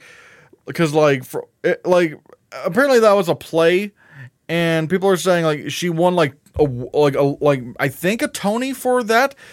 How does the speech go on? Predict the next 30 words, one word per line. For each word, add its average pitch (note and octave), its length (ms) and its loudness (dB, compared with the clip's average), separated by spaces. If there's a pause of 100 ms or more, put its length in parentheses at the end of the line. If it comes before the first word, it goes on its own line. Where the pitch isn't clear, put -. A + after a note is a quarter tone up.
(220)
and E3+ 140 0
she's G3+ 180 2
playing F#3+ 340 2
the G#3+ 80 4
role F#3 300 4
in, A#2+ 340 -2 (140)
in D3 140 -2
the B2 80 2
film. G3+ 520 0 (800)
So, F#3+ 180 2
like, F3 240 4 (280)
that D#3+ 300 2
could G#3 160 -2
def-, G3+ 240 2 (100)
I E3+ 140 2
think G3 240 2
that F#3+ 180 4
could D#3+ 140 -4
definitely D#3+ 280 2
slip D#3+ 280 0
into D3 100 0
the A#2+ 120 -10
top B2 280 0
five. G#2+ 400 -2 (520)
Fantasia A3 480 2
Barrino F#3+ 260 0
for G3 80 -2
The F3+ 100 -2
Color F3 200 0
Purple. E3+ 440 -2